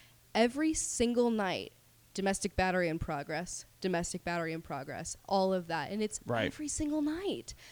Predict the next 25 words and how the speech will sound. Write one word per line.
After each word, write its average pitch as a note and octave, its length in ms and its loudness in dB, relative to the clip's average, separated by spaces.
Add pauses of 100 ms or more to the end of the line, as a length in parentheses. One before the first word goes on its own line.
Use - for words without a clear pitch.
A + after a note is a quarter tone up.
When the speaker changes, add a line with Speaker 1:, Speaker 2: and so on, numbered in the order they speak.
(120)
Speaker 2:
No, C3+ 100 4
Speaker 1:
And D3 80 8
Speaker 2:
it's C4 100 2
Speaker 1:
it - 60 -4
Speaker 2:
awful. A#2 480 4
Speaker 1:
It's - 160 -2
horrible, D#4 640 4
and B3 120 4
it - 160 -2
freaks - 460 -2
me D#4 160 2
out F4+ 280 -4
how A3+ 180 6
often B3+ 280 4
I A3+ 100 4
see D4+ 280 6
that. - 280 -4 (100)
Speaker 2:
Mm-hmm. A2+ 260 -4 (420)
Yeah, C3 240 6
and B2+ 360 2
it, A2+ 180 -2 (160)
like A#2 220 -2
I A#2 60 0
said, C3 220 6
it's, - 380 -2